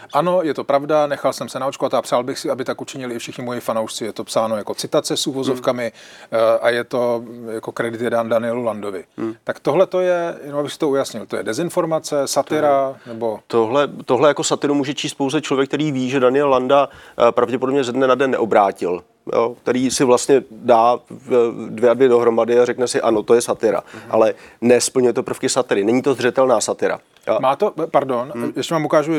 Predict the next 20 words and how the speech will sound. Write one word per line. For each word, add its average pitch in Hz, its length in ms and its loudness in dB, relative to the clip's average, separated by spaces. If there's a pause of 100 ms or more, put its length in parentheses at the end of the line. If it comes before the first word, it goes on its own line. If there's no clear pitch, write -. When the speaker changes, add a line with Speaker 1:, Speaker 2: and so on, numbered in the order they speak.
(100)
Speaker 1:
jeden, 135 600 -4 (100)
jeden 123 300 -4
vlastně 123 440 -2
status, 135 440 -2
to - 100 -4
je 123 100 -2
falešný, 131 680 -4
eh, 117 220 -4
status 127 340 -4
Jaroslava 131 400 0
Flegra, 117 500 0 (260)
Speaker 2:
Mhm. 117 220 -6 (160)
Speaker 1:
vlastně - 200 -10
vědce, 113 360 -4
který 120 200 -2
dlouhodobě 120 400 -4
se - 160 -4
vyjadřuje 117 640 -2 (200)
jako - 220 -12
s-, - 140 -18